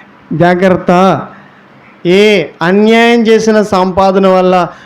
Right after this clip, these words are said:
బాగుపడనే బాగుపడలేం. అన్యాయపు సంపాదన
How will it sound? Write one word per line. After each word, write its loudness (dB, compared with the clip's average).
బాగుపడనే 0
బాగుపడలేం. -6
అన్యాయపు -4
సంపాదన -8